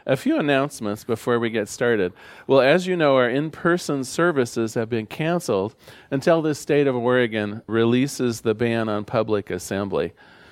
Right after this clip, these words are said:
So our annual business meeting has been postponed, and other events here at the center that you might normally attend are being postponed. If you have questions about any of our events or services, you can always find out about them online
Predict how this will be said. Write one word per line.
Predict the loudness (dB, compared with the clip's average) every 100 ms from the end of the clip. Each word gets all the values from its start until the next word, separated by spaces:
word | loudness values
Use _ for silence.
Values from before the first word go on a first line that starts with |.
| -8
So | 2 4
our | 6
annual | 4 4 2
business | 4 2 2 -2 -2
meeting | -2 0 0
has | -2 -2
been | -4 -4
postponed, | -2 -2 -4 -6 -4 -2 -2
and | -2 0
other | 0 2 2
events | 0 -2 -2 -6 -4
here | -2 -2
at | -2
the | -6
center | -4 -4 -2 -2
that | -2 -2
you | -4
might | -2 -2 -4 -8 -20 -6
normally | 2 2 4 2 2
attend | 0 0 -2 0 0
are | 0
being | -2 -4 -4
postponed. | -2 -2 -2 -6 -4 -4 -8 -14 _ -20 -20 -4
If | 4
you |
have | 4 4
questions | 4 4 4 -4 -2
about | 2 4 4 2
any | 0 0 2
of | 2
our | 4 2
events | 2 0 -2 -4 -4
or | -6
services, | -2 -2 -2 -6 -6 -4 -4
you | -2
can | -2 -2
always | 0 0 0 -6
find | -4 -2 -2 0
out | 2 2 0
about | 0 0 0
them | -2 -4 -4
online | -2 -2 -2 -2 -2 -2